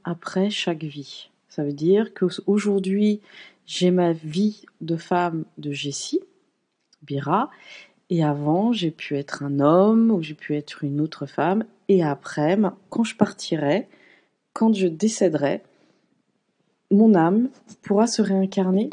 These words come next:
dans d'autres vies. L'idée de la réincarnation,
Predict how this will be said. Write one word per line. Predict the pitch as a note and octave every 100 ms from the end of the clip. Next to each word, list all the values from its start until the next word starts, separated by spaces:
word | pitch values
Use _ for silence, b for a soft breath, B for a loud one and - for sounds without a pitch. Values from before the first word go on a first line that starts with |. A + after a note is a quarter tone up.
| - -
dans | E3+ F#3+
d'autres | F#3+ G3+ B3+ - G#3
vies. | F#3+ - _ _ _ _ _ _ _ _ _ -
L'idée | G3+ A3 C#4+
de |
la | C4
réincarnation, | G3 G3 G#3 G#3+ G#3 G#3 G3+ - B3 D4